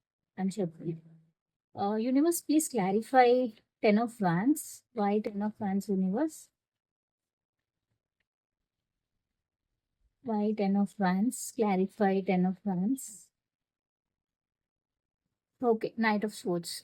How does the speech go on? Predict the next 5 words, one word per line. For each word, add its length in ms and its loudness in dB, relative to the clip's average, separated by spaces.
యా. 140 6
So 160 0
నేను 200 6
ఇందాక 400 6
చెప్పినట్టుగా 760 4